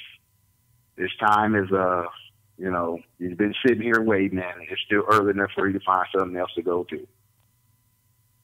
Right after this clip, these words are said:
So, um, I'm like, "You know what? You're here at the basketball court. Just go ahead and change clothes and, uh, go ahead and play basketball with us."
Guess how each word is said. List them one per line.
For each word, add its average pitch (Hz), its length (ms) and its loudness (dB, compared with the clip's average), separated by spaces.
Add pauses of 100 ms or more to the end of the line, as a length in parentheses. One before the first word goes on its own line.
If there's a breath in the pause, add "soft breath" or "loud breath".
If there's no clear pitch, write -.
(260)
So, 92 380 4 (2250)
um, 85 640 0 (280)
I'm 110 180 2
like, 95 220 0
"You 131 80 6
know 139 160 6
what? 139 220 4
You're 113 100 0
here 139 120 2
at 135 60 0
the 120 80 -6
basketball 113 500 0
court. 110 400 0 (840)
Just 117 180 -2
go 120 160 4
ahead 117 120 2
and 101 120 0
change 107 320 -2
clothes 104 440 0
and, 95 160 -2
uh, 82 260 -2 (960)
go 117 80 2
ahead 123 140 4
and 113 80 -2
play 117 140 2
basketball 95 680 0
with 71 200 -10
us." 69 80 -16